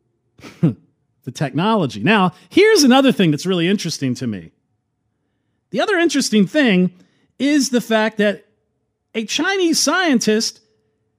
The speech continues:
was filing patents and trying to develop a vaccine before the outbreak. Why would that be? Huh, let's think here. Maybe if an outbreak occurred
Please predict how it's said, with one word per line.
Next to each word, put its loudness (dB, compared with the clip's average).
was -2
filing 2
patents -2
and 4
trying 0
to -2
develop 2
a 2
vaccine 2
before 6
the 6
outbreak. 2
Why -2
would 2
that 2
be? 0
Huh, -4
let's -10
think -4
here. -10
Maybe -2
if -2
an -4
outbreak -2
occurred -4